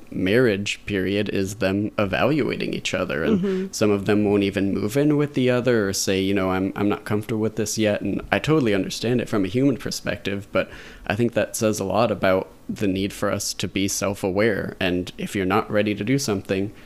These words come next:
Speaker 1: don't do it, because you can really end up hurting the other person.
Speaker 2: I like that you said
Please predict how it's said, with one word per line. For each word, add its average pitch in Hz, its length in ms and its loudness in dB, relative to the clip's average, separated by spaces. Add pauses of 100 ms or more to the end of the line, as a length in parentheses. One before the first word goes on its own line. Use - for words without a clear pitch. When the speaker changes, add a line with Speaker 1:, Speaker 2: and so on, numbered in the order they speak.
(140)
Speaker 1:
don't 104 240 2
do 160 140 4
it, - 180 -2
because 95 400 -4
you - 80 -6
can 98 160 0
really 104 240 0
end 98 160 0
up - 140 -2
hurting 107 340 2
the 101 100 0
other 120 160 0
person. - 480 -4 (580)
Speaker 2:
I 226 60 0
like 226 360 0
that 196 200 2
you 208 140 0
said 185 400 0